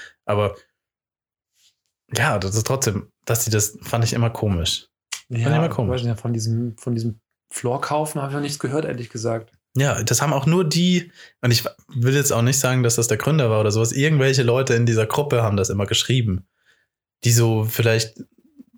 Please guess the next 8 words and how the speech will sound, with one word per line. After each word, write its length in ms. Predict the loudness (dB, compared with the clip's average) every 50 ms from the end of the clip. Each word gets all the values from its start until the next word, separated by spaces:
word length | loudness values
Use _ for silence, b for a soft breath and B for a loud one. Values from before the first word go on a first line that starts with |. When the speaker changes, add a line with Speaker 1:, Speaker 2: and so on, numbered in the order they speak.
| _ _ _
Speaker 1:
zu, 640 | -2 -2 0 0 2 2 2 2 2 2 2 2 0 -2
vielleicht 300 | 0 0 0 0 2 2
waren 100 | 2 2
das 120 | 0 0
auch 80 | -2 -2
einfach 240 | -2 -2 -2 0 0
nur 180 | 0 0 0
irgendwelche 500 | 0 0 2 2 2 2 2 0 -2 -2